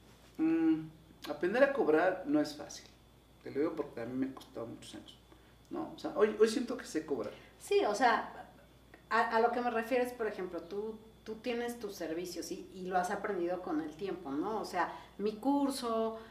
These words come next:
Speaker 2: mis terapias, mis experiencias, mis talleres, mis retiros, ya los tienes tabulados, pero eso te llevó un proceso de aprender a hacerlo y de decir,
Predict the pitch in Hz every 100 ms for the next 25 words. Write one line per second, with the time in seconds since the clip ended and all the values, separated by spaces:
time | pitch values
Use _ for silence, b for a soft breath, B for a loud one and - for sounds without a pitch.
0 | B - 220 269 269 269 233 226 226 220
1 | 208 214 214 220 226 247 247 247 240 240
2 | - 202 190 190 190 196 185 208 247 254
3 | - 202 190 190 190 185 - 214 262 254
4 | 226 214 185 165 - - - 190 202 226
5 | 220 233 220 - 165 175 196 185 170 -
6 | 208 208 311 226 180 175 190 196 190 -
7 | 185 196 202 294 403 - 175 180 262 -
8 | - 165 160 147 - b b b 196 196
9 | 185 185 208 202